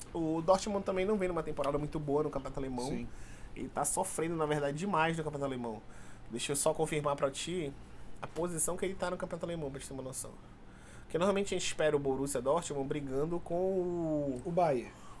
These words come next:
Speaker 1: com o Bayern ponta a ponta ali pra ver quem, pra ver quem, é, fica em primeiro, segundo, né?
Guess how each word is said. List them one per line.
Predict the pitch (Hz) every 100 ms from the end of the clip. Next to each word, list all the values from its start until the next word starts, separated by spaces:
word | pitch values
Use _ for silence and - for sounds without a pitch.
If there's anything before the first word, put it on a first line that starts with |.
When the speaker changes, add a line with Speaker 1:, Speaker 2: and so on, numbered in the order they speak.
| -
Speaker 1:
com | 151
o | 143
Bayern | 127 143 147 143
ponta | 143 147 143
a |
ponta | - 139 156 156
ali | 135 135 151
pra | 147 139
ver | 135 135
quem, | 131 143 139 139 131 120 - - - - - - - - - - - - -
pra | - 117
ver | 117
quem, | 113 127 131 127 - -
é, | 120 113 110 110 - 107 117
fica | - 135 135
em | 127 120 -
primeiro, | 123 131 143
segundo, | 127 113 131 175 147
né? | 143 165